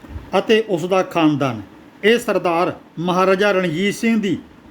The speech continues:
ਖਾਸ ਫੌਜ, ਜਿਹਨੂੰ ਕਹਿੰਦੇ ਸੀ ਫੌਜੇ ਖਾਸ, ਦੇ ਵਿੱਚ ਵੱਡਾ ਅਫਸਰ ਸੀ, ਪਰ ਪਹਾੜੀ ਰਾਜਿਆਂ ਨੂੰ ਗੋਰਖੇ ਅਮਰ ਸਿੰਘ ਥਾਪਾ ਦੀ ਕਮਾਨ ਹੇਠ ਕਬਜ਼ੇ ਵਿੱਚ ਕਰ ਰਹੇ ਸਨ। ਰਾਜੇ ਸੰਸਾਰ ਚੰਦ ਨੇ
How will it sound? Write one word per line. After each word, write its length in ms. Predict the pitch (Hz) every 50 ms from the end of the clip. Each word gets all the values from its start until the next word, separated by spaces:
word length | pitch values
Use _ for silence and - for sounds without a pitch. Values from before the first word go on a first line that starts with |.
| -
ਖਾਸ 480 | - - 185 185 185 190 202 196 - -
ਫੌਜ, 560 | 160 - - 180 175 175 180 190 180 156 110 - - - _ _ - - - - - - - _ _ - - - - - - - - -
ਜਿਹਨੂੰ 280 | 143 175 226 226 220 208
ਕਹਿੰਦੇ 300 | 214 196 208 208 220 202
ਸੀ 180 | 208 226 220
ਫੌਜੇ 540 | - - - - 180 180 180 160 170 190 180
ਖਾਸ, 500 | 175 - - 170 160 160 165 165 160 - 131 - - - - - - - 147
ਦੇ 160 | 139 202 214
ਵਿੱਚ 460 | 196 190 165 - - 196 196 208 220 214 - - - - 147
ਵੱਡਾ 380 | 139 165 156 143 196 190 202 190 170
ਅਫਸਰ 280 | 151 - - 185 175
ਸੀ, 260 | 165 - - 123 104 - - - - - - - -
ਪਰ 160 | - 180 180
ਪਹਾੜੀ 460 | 180 - - 185 214 175 151 180 214
ਰਾਜਿਆਂ 360 | 202 175 151 143 151 160 160 160
ਨੂੰ 200 | 165 190 220 220 - - - - - - -
ਗੋਰਖੇ 560 | 131 123 175 190 196 202 190 - 220 220 220 220 - 175
ਅਮਰ 200 | 180 185 196 190
ਸਿੰਘ 240 | 190 - 220 208 214
ਥਾਪਾ 460 | - - 175 170 170 - - 208 220
ਦੀ 160 | 185 202 208
ਕਮਾਨ 440 | 196 - 190 175 165 165 170 185 185
ਹੇਠ 280 | 170 165 160 156 - 185 208 214 214 - - - - - -
ਕਬਜ਼ੇ 360 | - 190 185 190 170 202 226 214
ਵਿੱਚ 200 | 220 220 - 208
ਕਰ 220 | - 180 160 151
ਰਹੇ 220 | 143 151 170 175
ਸਨ। 260 | 147 - 143 120 110 101 - - - _ - - - - - 165
ਰਾਜੇ 320 | 160 165 170 175 196 196
ਸੰਸਾਰ 520 | 185 - 190 175 170 151 - 170 165 180 190
ਚੰਦ 280 | 185 - 175 170 165
ਨੇ 240 | 170 170 180 196 202